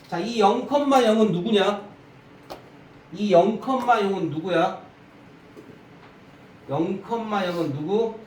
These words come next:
점근선의 뭐야? 교점이야. 그러니까 대칭되는 점을 주면 뭐를 알려준 거야? 점근선을 알려준 거야. X 이퀄 영, Y 이퀄 영이라고 알려준 거지.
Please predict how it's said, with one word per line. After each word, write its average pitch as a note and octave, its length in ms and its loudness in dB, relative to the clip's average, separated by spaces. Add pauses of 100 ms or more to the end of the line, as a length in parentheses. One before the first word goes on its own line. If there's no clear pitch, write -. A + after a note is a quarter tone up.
점근선의 F3+ 1160 -6
뭐야? E3+ 520 0 (500)
교점이야. E3 920 -4 (280)
그러니까 B3+ 460 0
대칭되는 C4 800 -2
점을 G#3+ 280 -4
주면 F#3 340 -2
뭐를 A3+ 280 2
알려준 G3 400 2
거야? F3 420 2 (120)
점근선을 F3+ 840 2
알려준 B2+ 440 -4
거야. G#2 360 -4 (300)
X D#3+ 400 -4
이퀄 E3 480 -2
영, A#3+ 500 4
Y C3+ 340 0
이퀄 C#3+ 260 -4
영이라고 B2+ 460 -4
알려준 G#2+ 420 -8
거지. E2+ 200 -16